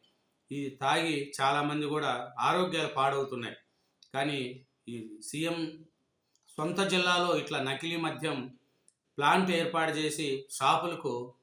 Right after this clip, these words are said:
చేయడం అంటే ఏం చేయాలి చెప్పండి? ఉం? ఉం? ఏమన్నగా జనార్దన్ రావు అంట మేనేజర్, ఆయన్ను పెట్టారు. జయచంద్రారెడ్డి పీఏపై కూడా కేసు పెట్టారు. ఉం? మళ్ళీ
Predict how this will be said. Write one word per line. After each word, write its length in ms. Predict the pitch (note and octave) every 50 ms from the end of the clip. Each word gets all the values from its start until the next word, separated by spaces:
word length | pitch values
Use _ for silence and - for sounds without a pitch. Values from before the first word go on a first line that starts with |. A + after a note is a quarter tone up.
| - - C#3+
చేయడం 260 | C#3+ D3 D3 C#3+ C#3+
అంటే 480 | C#3 C3 B2+ D3 C3 A#2+ A#2+ B2 - - _ _ _ _ _ _ _ -
ఏం 140 | A#2+ C3+ C#3+
చేయాలి 440 | C#3+ C3+ D3 D3 C#3 C3+ C3 B2+ B2
చెప్పండి? 560 | B2 B2+ A#2+ - C3 B2+ B2+ B2+ B2+ B2 - _ -
ఉం? 280 | C3 D#3+ F#3 F#3+ - - _ _ _ _ _ _ _ _ _ _ _ _ _ _ _ _ _ _ _ _ _ _ _ _ _ _ _ _ _ _ _ _ - C3+
ఉం? 240 | C3+ D3+ F3+ - - - _ - A#2
ఏమన్నగా 680 | B2+ C#3+ D#3 E3 E3+ E3+ F3+ E3+ F3 E3 D3+ C#3+ C3+ A#2+ C3
జనార్దన్ 500 | C3 C3+ D#3+ E3 E3 E3 D#3 D3 C#3+ C3+
రావు 140 | B2+ B2
అంట 120 | A#2+ A2 G#2+ G2+ G2
మేనేజర్, 460 | A2 C3 C#3+ D3 C#3+ C#3+ B2 A2+ G2+ - - _ _ _ -
ఆయన్ను 380 | A#2 C3 C#3+ D3+ D#3 D3+ C#3 B2
పెట్టారు. 420 | A#2 B2+ B2+ B2 C3+ C3 A#2+ A2+ - - _ _ _ _ _ _ _ _ _
జయచంద్రారెడ్డి 960 | G#2+ A#2 C3 C3+ C3 D3 D#3+ E3 D#3 D#3 D3+ D3+ D3 C#3 C3 C#3+ C#3+ C#3+ - - _ _ _ _ _ _ _ _ _ _ _ _ _ _ _ _ _ _ _ _ _ _ -
పీఏపై 380 | D3+ D3+ D#3 D#3+ D#3 - D3+ D3
కూడా 180 | C#3+ D#3 D#3+
కేసు 320 | D#3+ - C#3+ C#3 C3+ - -
పెట్టారు. 420 | C3+ B2 - B2+ A#2+ A#2 A#2 A#2 - - _ _ _ -
ఉం? 260 | C3+ D#3+ F#3 F#3+ - - _ _ _ _ _ - - - - - - - _ _ _ _ _ _ _ _ _ _ _ _ _ _ _ _ _ _ _ _ - C3
మళ్ళీ 580 | B2+ B2 A#2+ A#2+ A#2 A2+ A2 G#2+ G#2 A2 A2